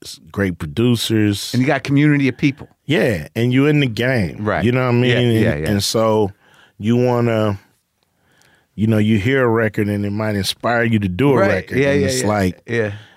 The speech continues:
Speaker 1: um, you're really playing the record company game, so
Speaker 2: Right.
Speaker 1: to speak. You
Speaker 2: Yeah.
Speaker 1: know, you wanna make hits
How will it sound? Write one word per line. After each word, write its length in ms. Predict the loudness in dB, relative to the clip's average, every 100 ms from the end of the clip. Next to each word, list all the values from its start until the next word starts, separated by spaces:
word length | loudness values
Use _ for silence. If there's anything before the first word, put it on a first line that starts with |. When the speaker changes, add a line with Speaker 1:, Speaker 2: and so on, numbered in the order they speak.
| -10
Speaker 1:
um, 540 | -4 -2 0 -2 -4 -8 _ _ _ _ -2
you're 140 | 0
really 320 | 2 2 2
playing 440 | -2 -2 -2 0 -2
the 80 |
record 360 | -2 -2 -4 -8
company 560 | -4 -4 -4 -6 -6 -8 _ _ _ -12
game, 400 | -12 -12 -16 -14
so 200 | -6 -4
Speaker 2:
Right. 120 | -2
Speaker 1:
to 60 | -4
speak. 320 | -8 -12 -12 -4
You 120 | -2
Speaker 2:
Yeah. 80 | 0
Speaker 1:
know, 40 | 0
you 160 | 0
wanna 260 | 2 2 2
make 260 | 2 0
hits 560 | -2 -2 -2 -4 -10 -12